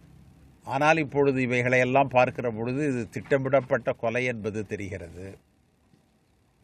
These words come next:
எங்களுடைய அறிவிற்கு புலப்பட்ட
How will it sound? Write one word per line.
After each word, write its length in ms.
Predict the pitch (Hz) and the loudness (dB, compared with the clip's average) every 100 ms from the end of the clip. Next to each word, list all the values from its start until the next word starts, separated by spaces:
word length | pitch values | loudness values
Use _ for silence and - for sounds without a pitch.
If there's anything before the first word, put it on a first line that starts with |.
| _ _ _ _ _ _ _ _ _ _ _ - | _ _ _ _ _ _ _ _ _ _ _ -12
எங்களுடைய 680 | 120 131 139 156 147 143 135 | -4 -2 2 2 6 6 6
அறிவிற்கு 480 | 147 160 151 - | 4 0 -2 -6
புலப்பட்ட 800 | 127 131 123 113 127 113 117 117 | -6 -4 -2 0 0 0 -2 -2